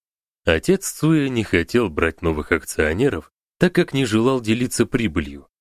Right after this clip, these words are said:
Хотя в действительности после нововведений его дивиденды оказались больше, чем те, что он получал, будучи единовластным хозяином. Цуй рассказал мне эту историю в качестве примера победы прогрессивного открытого мышления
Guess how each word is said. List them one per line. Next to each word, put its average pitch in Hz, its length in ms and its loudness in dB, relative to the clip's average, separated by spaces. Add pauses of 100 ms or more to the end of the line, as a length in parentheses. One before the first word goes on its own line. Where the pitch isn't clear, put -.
(400)
Хотя 120 400 2
в 104 80 -10
действительности 87 840 -2
после 165 340 2
нововведений 131 800 0
его 101 340 0
дивиденды 120 600 0
оказались 107 540 0
больше, 131 460 0 (240)
чем 90 220 0
те, 95 160 2
что 92 220 0
он 87 120 0
получал, 92 540 -2
будучи 135 460 -2
единовластным 85 880 0
хозяином. 73 680 -4 (680)
Цуй 220 240 4
рассказал 151 500 2
мне 135 200 4
эту 101 200 2
историю 143 460 2
в - 80 -8
качестве 151 440 2
примера 98 460 2
победы 98 420 2
прогрессивного 87 800 0
открытого 95 640 0
мышления 135 640 0